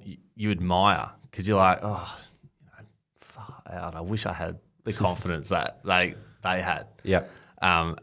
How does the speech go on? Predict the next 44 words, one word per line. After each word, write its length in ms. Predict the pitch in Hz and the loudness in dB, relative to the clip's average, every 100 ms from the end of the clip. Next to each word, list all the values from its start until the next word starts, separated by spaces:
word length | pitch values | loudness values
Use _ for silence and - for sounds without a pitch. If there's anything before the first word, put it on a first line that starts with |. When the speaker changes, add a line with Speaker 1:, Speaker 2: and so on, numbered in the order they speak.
| - | -2
Speaker 1:
a-, 140 | 92 | 4
and 140 | 113 | 6
those 200 | 127 156 156 | 8 8 8
people, 380 | 127 127 127 | 6 8 6
you 200 | 95 104 | 6 6
actually 240 | 123 - 131 | 4 6 4
look 240 | 120 120 | 4 4
back 240 | 113 107 - | 6 4 2
at 60 | |
now 220 | 98 120 | 2 6
and 80 | 104 | 6
you're 100 | 92 | 6
like, 200 | 95 98 - | 6 4 2
"Oh, 100 | 120 | -4
yeah, 200 | 92 101 | -2 -2
that 140 | 120 | -2
was 140 | - - | -4 -6
probably 380 | - 92 90 85 - - | -2 0 -2 -6 -14 -8
the 100 | 92 | 0
right 260 | 92 87 | 0 2
way 140 | 95 92 | 2 0
to 80 | |
go." 340 | 90 87 101 98 | 0 0 2 2
You're 120 | 85 | -2
like, 160 | 85 82 | -8 -6
"Why 180 | 98 107 | -2 -2
did 100 | 117 | -2
I 40 | |
sit 220 | 113 - | -4 -8
back 200 | 98 92 | -8 -8
and 80 | 101 | -8
not 140 | 85 | -6
ask 280 | 82 92 110 | -4 -4 -2
anything?" 360 | 104 85 78 - _ - | -4 -4 -8 -12 _ -4
Speaker 2:
Mm. 300 | 101 104 78 - - | 0 0 -2 -8 -2
Speaker 1:
Um, 400 | 85 85 82 82 - _ _ _ _ - | 0 0 -2 -8 -14 _ _ _ _ -2
and 140 | 110 | 4
I, 100 | 127 - | 4 4
oh, 180 | 123 - | -2 0
you 140 | 156 | 0
know, 180 | 110 85 | 2 2
nowadays 680 | 104 120 151 135 95 87 87 | 4 6 8 8 6 4 2
I'm 100 | 101 | 4
like, 260 | 104 104 | 6 4